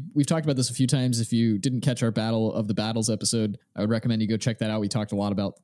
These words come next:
what we look for in a battle, but at three mana, this is reasonable to cast on curve. It's r-, a reasonable effect for the mana. It does kind of get you, uh,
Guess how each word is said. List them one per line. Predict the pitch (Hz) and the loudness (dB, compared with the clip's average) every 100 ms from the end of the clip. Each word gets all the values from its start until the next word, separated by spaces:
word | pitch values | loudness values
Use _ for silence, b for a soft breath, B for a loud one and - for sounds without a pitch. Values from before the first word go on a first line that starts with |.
| - | -10
what | 117 107 | -4 -2
we | 110 104 101 | 2 2 2
look | 104 110 | 0 -2
for | - 113 | 0 2
in | 110 | 2
a | 101 | 2
battle, | 101 113 165 | 0 0 0
but | 165 113 - b - | 0 -2 -4 b -6
at | 143 - | -6 2
three | 185 247 | 4 6
mana, | 180 170 151 | 6 4 4
this | 147 147 | 4 4
is | 135 123 | 2 2
reasonable | 127 147 151 160 151 160 165 165 165 _ - | 6 6 8 6 6 4 4 2 -2 _ -6
to | 139 | -4
cast | - 135 143 143 - - | 0 0 2 0 0 -4
on | 135 120 | -2 0
curve. | 120 185 202 196 180 - | 2 2 4 4 2 0
It's | 139 - - 131 | 0 0 -2 -4
r-, | 123 117 127 | -4 0 2
a | |
reasonable | 123 160 160 147 120 | 6 8 6 4 2
effect | - 143 135 | 0 -2 -2
for | - 156 160 | -2 2 4
the | 151 | 4
mana. | 143 143 139 143 139 b - | 4 2 2 2 0 b -8
It | 123 | -2
does | 131 131 | 0 2
kind | 139 127 | 2 0
of | 117 - - | -2 -8 -4
get | - 127 - | 0 0 2
you, | 127 120 117 117 110 113 _ - | 4 6 4 2 0 -4 _ -8
uh, | 87 69 | -6 -6